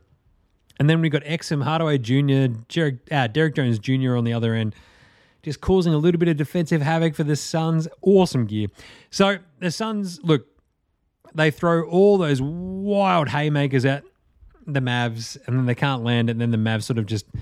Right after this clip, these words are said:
outscored them down the stretch just by letting Luka cook. And to be honest, it was pretty fucking cool. <laughs> So,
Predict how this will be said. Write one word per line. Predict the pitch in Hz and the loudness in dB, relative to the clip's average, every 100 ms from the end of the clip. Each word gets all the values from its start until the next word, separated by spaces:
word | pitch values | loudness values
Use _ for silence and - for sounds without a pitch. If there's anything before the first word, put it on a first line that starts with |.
| - - _ _ | -14 -20 _ _
outscored | 139 143 - 139 131 | -4 -4 0 2 2
them | 120 | 2
down | 123 117 | 0 0
the | 104 | -2
stretch | - 120 113 - | -6 -6 -8 -10
just | 110 98 - _ _ _ _ _ | -10 -10 -14 _ _ _ _ _
by | 101 | -6
letting | 107 120 110 104 - - | 0 0 0 -4 -14 -2
Luka | 104 113 127 | 0 2 2
cook. | - 113 107 - - _ _ _ _ _ _ _ _ _ _ _ _ _ | 0 -2 -2 -6 -20 _ _ _ _ _ _ _ _ _ _ _ _ _
And | - 117 | -4 -2
to | 110 | 0
be | |
honest, | 117 123 107 | 2 2 0
it | - | -4
was | 120 | -4
pretty | - 143 123 | -2 -2 -2
fucking | 131 113 104 | -4 -4 -4
cool. | 95 107 95 85 - | -2 -2 -4 -10 -10
<laughs> | - - - - - - - | -10 -8 -14 -18 -20 -20 -14
So, | - - 151 127 | -4 -2 0 -2